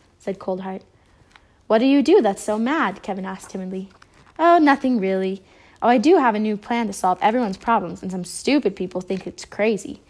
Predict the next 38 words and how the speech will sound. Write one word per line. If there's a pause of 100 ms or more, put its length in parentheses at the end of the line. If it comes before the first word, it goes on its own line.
(220)
I'll
show
you
how
it
works. (240)
Here,
pinch
this.
Go
ahead. (340)
Don't
be
afraid." (1400)
And
with
that,
Professor
Coldheart
held
out
his
arm. (280)
Kevin
did
what
he
was
told
and
pinched
it. (1160)
"Didn't
feel
a
thing,"
said
Coldheart.